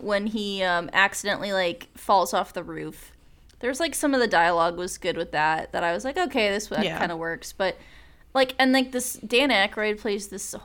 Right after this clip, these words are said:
Speaker 1: I hate Dan Aykroyd's character. He's just,
Speaker 2: Yeah.
Speaker 1: like,
Speaker 2: Abe
Speaker 1: there's no,
Speaker 2: Frohmeyer?
Speaker 1: yeah,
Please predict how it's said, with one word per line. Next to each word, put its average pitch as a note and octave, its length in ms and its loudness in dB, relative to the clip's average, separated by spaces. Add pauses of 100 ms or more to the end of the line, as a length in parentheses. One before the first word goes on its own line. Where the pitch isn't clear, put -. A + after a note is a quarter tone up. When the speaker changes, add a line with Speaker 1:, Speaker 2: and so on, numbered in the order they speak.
(120)
Speaker 1:
I G#3+ 120 2
hate A3+ 320 -4
Dan F#3 200 -4
Aykroyd's D3 460 -6
character. - 580 -6
He's A3 220 -8
just, A#3 240 -8
Speaker 2:
Yeah. A#3 220 -2
Speaker 1:
like, - 100 -12 (160)
Speaker 2:
Abe G3 240 8
Speaker 1:
there's B3 140 2
no, D#4 160 6
Speaker 2:
Frohmeyer? F#3 400 0
Speaker 1:
yeah, - 60 -2